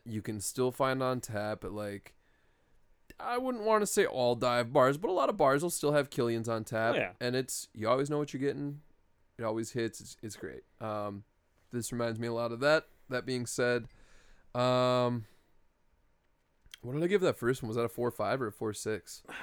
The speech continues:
Speaker 2: wanna say four six.
Speaker 1: Four six. I'm putting this up there. I'm putting this at a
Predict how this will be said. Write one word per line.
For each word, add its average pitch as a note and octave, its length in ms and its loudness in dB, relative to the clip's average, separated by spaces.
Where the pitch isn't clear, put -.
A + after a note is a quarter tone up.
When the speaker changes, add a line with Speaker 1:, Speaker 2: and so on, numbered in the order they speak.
Speaker 2:
wanna F3 160 -6
say B2 160 -6
four A2+ 260 -6
six. - 540 -8
Speaker 1:
Four A2 160 -4
six. - 480 -4
I'm B2+ 80 -10
putting D3+ 200 0
this C#3+ 140 0
up B2+ 200 4
there. G#2+ 160 2
I'm G#2 100 0
putting C3+ 280 -4
this C3+ 200 0
at C3+ 140 4
a G#2+ 560 2